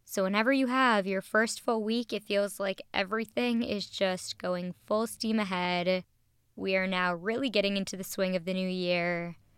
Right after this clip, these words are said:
I'm feeling it. I'm sure some of you guys are feeling it too. So let's take a break from it all for a second and just get into the rest of this episode, talk about some fun things.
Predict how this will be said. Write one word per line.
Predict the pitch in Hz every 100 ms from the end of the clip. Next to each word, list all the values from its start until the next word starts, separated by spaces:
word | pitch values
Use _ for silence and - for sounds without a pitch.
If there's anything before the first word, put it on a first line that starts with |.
| _ - - _
I'm | 202 220
feeling | 214 233 226 233 226
it. | 220 220 220 - _
I'm | 196 196
sure | - 220 214
some | 214 220
of | 208
you | 202
guys | 196 190 190
are |
feeling | - 196 190 190
it | -
too. | - 185 185 185 185 190 185
So | - - 214
let's | 233 240 -
take | 277 262
a |
break | 202 185 190 214
from | - 226
it | 220
all | 220 214
for | 214 220
a | 220
second | - 220 - 226 226 226 - - -
and | 240
just | 247 233 - -
get | 202
into | 196 196 -
the | 196
rest | 185 -
of | 185
this | 190 -
episode, | 185 214 - 208 202 202 208 220
talk | - 254 -
about | 226 220 214
some | - 196 185
fun | - 185 180 175
things. | - - - - -